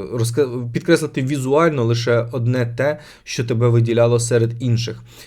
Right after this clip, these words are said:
І родичі померлого дуже ретельно обмірковують, яку форму замовити, е, щоб вона відповідала особистим, е, мріям покійного.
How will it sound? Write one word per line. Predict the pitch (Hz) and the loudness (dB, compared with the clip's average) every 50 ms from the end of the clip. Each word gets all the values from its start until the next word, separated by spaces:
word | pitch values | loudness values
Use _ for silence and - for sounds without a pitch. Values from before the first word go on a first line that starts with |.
| - _ _ - | -20 _ _ -4
І | 147 156 160 156 151 156 - | -2 2 4 6 6 6 6
родичі | 160 175 202 190 190 185 190 | 6 4 4 4 2 0 0
померлого | 170 - 160 156 165 190 202 214 220 196 180 180 175 | -4 -4 -2 2 2 2 2 2 2 2 2 2 0
дуже | 147 139 147 139 147 | 0 -2 -4 -2 -2
ретельно | 139 139 135 - 147 143 143 139 139 | -2 -2 -2 0 -2 -2 0 -2 -4
обмірковують, | - - 123 120 120 139 131 123 - 165 175 185 185 175 160 151 131 - | -2 -2 -2 -2 -2 -4 -6 -4 0 0 2 2 2 0 -2 -4 -4 -6
яку | 131 117 117 - 160 143 123 | -8 -8 -6 -8 -8 -8 -8
форму | 120 - 143 139 131 123 120 110 | -4 0 0 0 2 2 0 0
замовити, | 110 120 131 165 190 202 185 180 185 147 135 - - - - - - - | 0 0 0 0 0 0 0 0 0 -2 -4 -4 -6 -18 -20 -20 -10 -4
е, | 117 117 | -2 -2
щоб | 117 117 127 127 117 | 0 0 -2 -2 -2
вона | 123 131 139 151 156 156 151 143 131 - | -2 -2 0 0 2 2 2 2 2 0
відповідала | 113 123 131 120 120 123 127 123 123 123 127 123 113 | -4 -6 -6 -6 -6 -6 -4 0 0 0 2 0 -2
особистим, | 113 117 113 - - 120 117 127 127 117 - - 120 110 107 107 104 - - | -2 -4 -6 -4 -4 -2 -2 -2 -2 -4 -6 -6 -4 -2 -2 -4 -6 -8 -8
е, | 117 113 113 110 110 110 110 107 107 107 | -6 -6 -4 -4 -4 -4 -4 -4 -4 -4
мріям | 110 113 117 127 139 135 127 120 110 104 - | 0 2 2 2 2 2 0 0 0 -2 -2
покійного. | - 127 113 - - 123 117 110 101 98 104 - - | -4 -6 -6 -2 -2 0 0 0 0 -2 -6 -10 -12